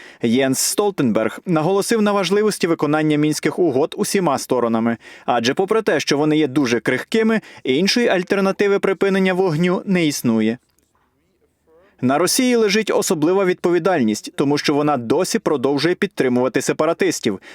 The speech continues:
проводить з ними військову підготовку, постачає їм озброєння і техніку, порушуючи цими діями мінські домовленості.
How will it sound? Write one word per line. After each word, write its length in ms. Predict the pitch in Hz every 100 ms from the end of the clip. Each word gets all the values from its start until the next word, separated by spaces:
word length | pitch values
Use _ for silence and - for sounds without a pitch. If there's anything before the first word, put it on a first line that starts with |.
| -
проводить 420 | - 175 214 190 123
з 80 |
ними 220 | 147 151 139
військову 400 | 139 - 127 113
підготовку, 760 | 120 120 139 190 190 - 196 -
постачає 560 | 139 - 139 147 135
їм 200 | 131 139 -
озброєння 580 | 135 123 135 131 127
і 140 | 135 147
техніку, 560 | 160 185 208 190 185 - - -
порушуючи 640 | 170 151 190 214 175 - 135
цими 300 | 156 139 123
діями 400 | 135 185 202 180
мінські 400 | 135 127 - 151
домовленості. 800 | 170 185 139 113 110 - 113